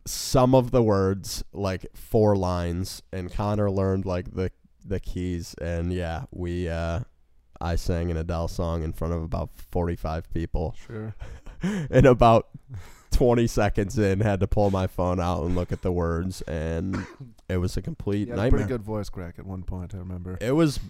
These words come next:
Speaker 1: m-, just terrible. It was terrible.
Speaker 2: Yeah.
Speaker 1: Like I said, I, like, I, <laughs> I'm glad that everyone, like, thought it was a joke
Speaker 2: Yeah.
Speaker 1: because I was, like, super nervous and, like, I was like, "I gotta nail this Adele song."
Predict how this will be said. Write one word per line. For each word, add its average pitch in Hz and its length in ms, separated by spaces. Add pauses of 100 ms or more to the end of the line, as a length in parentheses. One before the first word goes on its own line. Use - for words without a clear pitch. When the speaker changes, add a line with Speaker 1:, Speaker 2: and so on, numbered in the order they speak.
Speaker 1:
m-, 107 160
just - 460
terrible. 92 580 (140)
It 107 80
was 113 240
terrible. 92 500
Speaker 2:
Yeah. 90 180 (960)
Speaker 1:
Like 131 220
I 131 80
said, 87 340 (100)
I, 110 220
like, 117 380 (520)
I, 113 220 (680)
<laughs> - 480
I'm 156 160
glad 139 480
that 160 160
everyone, 135 400
like, 117 240
thought 117 320
it 117 100
was 117 180
a 113 60
joke 98 640
Speaker 2:
Yeah. 117 160
Speaker 1:
because 113 500
I 113 200
was, 110 240
like, 101 240
super 110 500
nervous 107 720
and, 117 180
like, 113 220
I 110 80
was 113 120
like, 110 220
"I 92 40
gotta 101 280
nail 101 340
this 123 240
Adele 117 380
song." 127 540